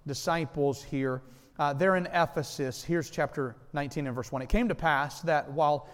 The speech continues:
Apollos was in Corinth, Paul, having passed through the upper coast, came to Ephesus, and finding certain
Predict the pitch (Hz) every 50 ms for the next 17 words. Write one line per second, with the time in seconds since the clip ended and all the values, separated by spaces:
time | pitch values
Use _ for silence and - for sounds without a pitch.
0 | - - - - - - - 226 254 277 294 220 - - 190 160 165 160 143 -
1 | - - - 190 175 143 123 123 131 135 - - - - - - _ _ _ -
2 | _ _ _ _ - _ - - - - - - - - 233 262 277 311 247 202
3 | 233 233 214 220 202 185 - - 220 220 214 190 - - 208 214 202 190 180 185
4 | 208 - 226 - - 190 180 180 175 - - - 196 214 208 196 196 170 156 147
5 | - - 139 - - 165 170 165 - - 160 165 165 - - 196 202 233 254 247
6 | 247 240 226 208 - - - 214 214 214 196 196 196 196 185 170